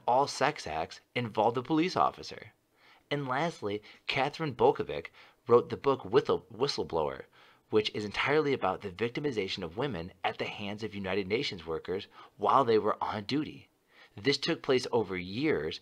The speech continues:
and resulted in a government cover-up and no justice for the girls who suffered. So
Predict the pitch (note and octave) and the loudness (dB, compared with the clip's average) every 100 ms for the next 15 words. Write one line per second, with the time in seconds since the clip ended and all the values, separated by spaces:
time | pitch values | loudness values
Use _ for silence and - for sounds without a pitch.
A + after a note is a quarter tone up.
0 | - _ A2+ A#2 A2 A#2 C#3 A2 F#2 G#2 | -14 _ -2 0 4 4 4 0 -4 -6
1 | G2+ A2 A2 C3+ B2+ C3+ C3+ F#2 E2+ - | -4 -4 -4 -6 -4 0 0 2 2 0
2 | - _ - C3+ C#3 C#3+ C3+ C3 A#2+ - | -18 _ -8 0 4 6 4 2 -2 -2
3 | A2 G#2+ A2 G#2+ G#2+ D3 - - - _ | -2 2 2 2 -2 -2 -2 -10 -16 _
4 | _ _ _ - - D3+ C3 B2 A2+ | _ _ _ -16 0 6 6 6 0